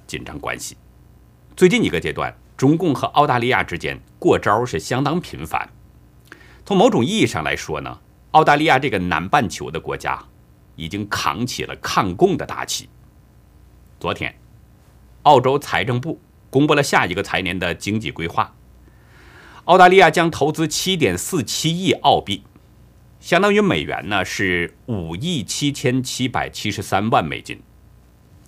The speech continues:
用在升级北领地的四个军事训练区。北领地这儿设有美国海军陆战队的临时基地。美联社报道，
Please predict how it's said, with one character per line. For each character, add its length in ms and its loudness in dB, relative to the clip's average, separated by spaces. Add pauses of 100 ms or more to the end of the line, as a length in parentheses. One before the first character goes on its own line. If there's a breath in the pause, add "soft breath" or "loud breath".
(140)
用 240 2
在 300 2 (240)
升 320 4
级 180 -4
北 200 -4
领 180 -6
地 120 -4
的 100 -6
四 220 -6
个 140 -6
军 260 -4
事 140 -6
训 160 -8
练 120 -6
区。 280 -8 (880)
北 120 10
领 160 4
地 220 -4 (960)
这 100 2
儿 60 8
设 260 4
有 160 0
美 240 0
国 160 -2
海 260 -4
军 160 -8
陆 120 -6
战 160 2
队 140 -2
的 120 -6
临 280 -6
时 220 -8
基 180 -14
地。 160 -20 (1500)
美 100 -4
联 120 -2
社 140 -2
报 140 0
道， 220 -12